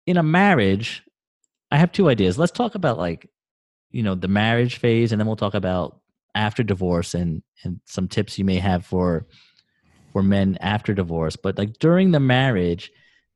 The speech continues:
do you have any tips or anything that, you know, maybe people could follow or, or look for to,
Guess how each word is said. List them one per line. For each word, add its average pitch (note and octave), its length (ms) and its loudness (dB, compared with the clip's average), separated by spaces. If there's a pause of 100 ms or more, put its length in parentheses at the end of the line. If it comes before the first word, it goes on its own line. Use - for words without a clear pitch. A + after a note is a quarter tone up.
do B2 120 -2
you A#2+ 60 4
have C#3+ 100 4
any D3 120 2
tips - 360 -2
or D3 40 2
anything C#3 500 0
that, A2+ 260 2 (880)
you A2+ 120 -2
know, G#2+ 140 2
maybe A2+ 400 0 (100)
people B2 260 0
could - 160 -6
follow A2+ 800 0
or, E2+ 160 0
or E2 220 -6
look G2+ 260 -4
for A2+ 320 0
to, F2+ 340 -4